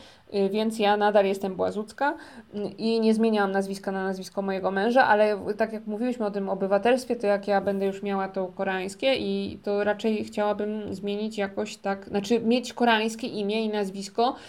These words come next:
takie, żeby było czterosylabowe max, żeby mi do, do, do paszportu pasowało i żeby mi pasowało do koreańskich różnych tych miejsc, gdzie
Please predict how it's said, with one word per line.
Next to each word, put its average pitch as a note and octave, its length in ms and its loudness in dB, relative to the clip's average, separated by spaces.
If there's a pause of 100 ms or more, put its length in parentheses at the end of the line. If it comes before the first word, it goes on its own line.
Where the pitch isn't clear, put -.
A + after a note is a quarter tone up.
(140)
takie, A#3 260 4
żeby A3 200 2
było A3 200 4
czterosylabowe A3+ 840 2
max, G3+ 420 -2 (240)
żeby A3+ 260 -2
mi B3+ 140 -2
do, A3 140 4
do, A3 320 4
do G#3 340 2
paszportu A#3 400 0
pasowało G#3+ 540 2
i A3+ 60 4
żeby A3 220 0
mi A3 140 2
pasowało A3 440 2
do G#3+ 120 0
koreańskich G#3+ 540 0
różnych G3+ 300 -4
tych G3+ 200 -8
miejsc, G#3 260 0
gdzie G3 360 0